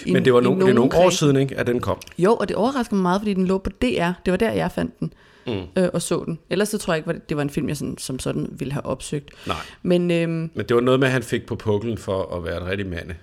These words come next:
Speaker 2: mande-,
Speaker 1: Mandesvin.
Speaker 2: ikke?
Speaker 1: Ja.
Speaker 2: Så
Speaker 1: Og
Speaker 2: laver
Speaker 1: i,
Speaker 2: han
Speaker 1: i
Speaker 2: bare
Speaker 1: hvert fald
Speaker 2: sådan
Speaker 1: rigtig mange af mine skønne, skønne, øh, feministiske veninder har i hvert fald sådan med, altså, eksplicit sagt, "Den skal jeg aldrig nogensinde se. Sikke
Speaker 2: Nej.
Speaker 1: noget lort," uden at have set den. Så satte jeg mig til
Speaker 2: Er
Speaker 1: at
Speaker 2: de
Speaker 1: se den.
Speaker 2: eventuelt kulturanmelder?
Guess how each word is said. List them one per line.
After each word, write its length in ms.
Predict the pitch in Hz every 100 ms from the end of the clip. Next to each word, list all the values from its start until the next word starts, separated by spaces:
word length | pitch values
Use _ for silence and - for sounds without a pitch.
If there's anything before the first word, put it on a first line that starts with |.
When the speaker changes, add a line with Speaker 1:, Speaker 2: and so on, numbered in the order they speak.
| _
Speaker 2:
mande-, 260 | 90 - 143
Speaker 1:
Mandesvin. 480 | 190 202 233 170 170
Speaker 2:
ikke? 220 | - 147 - _ -
Speaker 1:
Ja. 120 | - - - -
Speaker 2:
Så 80 | 170
Speaker 1:
Og 60 |
Speaker 2:
laver 180 | - 101
Speaker 1:
i, 40 |
Speaker 2:
han 80 | 98
Speaker 1:
i 40 | 92
Speaker 2:
bare 80 | 226
Speaker 1:
hvert 100 | 220
fald 140 | 220
Speaker 2:
sådan 100 | 170
Speaker 1:
rigtig 260 | 202 214 220
mange 320 | 170 165 190
af 80 | 175
mine 380 | 175 180 185 -
skønne, 480 | - - 208 202 220
skønne, 500 | - 185 165 175 185 -
øh, 280 | 165 156 156
feministiske 800 | 180 175 175 - 190 - 180 160
veninder 320 | 156 151 160
har 120 | 170
i 20 |
hvert 140 | 151 156
fald 200 | 160 147 -
sådan 300 | 156 120 -
med, 180 | 165 160 - _ _ _
altså, 180 | - 147 135 _ _ _ _ -
eksplicit 540 | 214 - 208 180 151
sagt, 160 | 139 143
"Den 100 | 156
skal 120 | -
jeg 60 |
aldrig 160 | 143 139
nogensinde 300 | 143 143 139
se. 80 | -
Sikke 100 | - -
Speaker 2:
Nej. 160 | - 175
Speaker 1:
noget 140 | 156
lort," 220 | 143 87 -
uden 160 | 175 160
at 40 |
have 60 | 147
set 200 | - -
den. 100 | 165 _ - - - - - -
Så 140 | -
satte 180 | 294 285
jeg 60 | 262
mig 80 | 254
til 60 |
Speaker 2:
Er 40 | 117
Speaker 1:
at 60 |
Speaker 2:
de 40 | 139
Speaker 1:
se 40 |
den. 40 | 143
Speaker 2:
eventuelt 280 | 139 131 127
kulturanmelder? 580 | 117 113 127 110 95